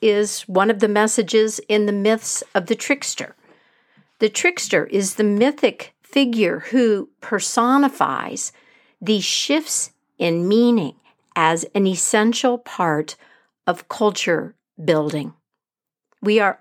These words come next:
always interpreting, always interpreting. And the art of interpretation,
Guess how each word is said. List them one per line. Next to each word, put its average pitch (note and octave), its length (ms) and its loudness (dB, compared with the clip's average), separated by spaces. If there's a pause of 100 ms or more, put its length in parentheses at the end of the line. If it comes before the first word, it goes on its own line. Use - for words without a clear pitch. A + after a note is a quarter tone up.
always A3 840 2 (200)
interpreting, F3 840 -4 (880)
always G3 800 0 (220)
interpreting. F#3 720 -4 (1080)
And G3+ 240 -2
the G#3 340 0 (120)
art A#3 300 2 (120)
of D#3+ 240 0 (100)
interpretation, E3+ 960 -4